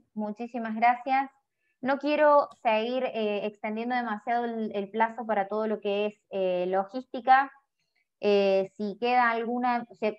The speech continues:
tienen los tres contactos de los tres correos. Tienen el correo,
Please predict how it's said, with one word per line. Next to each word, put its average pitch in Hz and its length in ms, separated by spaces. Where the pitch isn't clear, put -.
tienen 262 340
los 214 120
tres 262 460
contactos 220 580
de 214 100
los 190 220
tres 220 380
correos. 190 560
Tienen 196 240
el 185 160
correo, 247 680